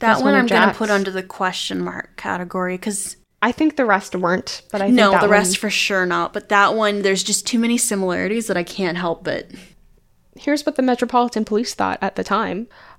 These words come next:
Speaker 2: Uh, these murders were not connected to Jack the Ripper, despite them occurring at a similar time and having similarities because the M O was different. The website Gadgers Daily does a good rundown of the three main differences between the two. Jack killed his victims on the street and didn't move them anywhere, and he didn't decapitate his victims.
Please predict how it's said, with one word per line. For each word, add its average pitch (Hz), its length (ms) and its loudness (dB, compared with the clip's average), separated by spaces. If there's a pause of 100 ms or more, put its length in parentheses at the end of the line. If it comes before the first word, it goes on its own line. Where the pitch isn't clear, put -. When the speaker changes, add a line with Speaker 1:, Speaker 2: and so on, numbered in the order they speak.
Speaker 2:
Uh, 196 320 4
these 233 220 2
murders 247 320 4
were 208 80 2
not 220 240 2
connected 226 380 -6
to 202 80 -10
Jack 196 260 0
the 208 80 -2
Ripper, 185 260 -2
despite 196 440 -2
them 202 120 0
occurring 196 380 0
at 180 80 0
a - 20 -4
similar 247 380 0
time 196 320 -2
and - 80 -8
having 190 240 -4
similarities 202 720 2
because 202 420 -2
the 202 140 0
M 202 160 2
O 196 80 2
was 185 220 -2
different. - 420 -6 (600)
The 220 60 -4
website 277 420 2
Gadgers 220 480 0
Daily 180 600 -2
does 220 180 4
a 247 40 2
good 277 260 4
rundown 214 460 4
of 202 120 -2
the 202 80 -2
three 233 260 -2
main 208 220 2
differences 190 520 -4
between 185 380 -6
the 156 60 -8
two. - 240 -8 (520)
Jack 214 280 -2
killed 269 220 -2
his 311 120 0
victims 226 340 0
on 196 120 2
the 202 80 -2
street - 420 -4
and 208 140 -2
didn't 190 240 -2
move 277 220 4
them 226 140 2
anywhere, 180 360 0
and 175 100 -2
he 190 60 -2
didn't 196 340 -4
decapitate - 600 -8
his 185 160 -8
victims. - 600 -12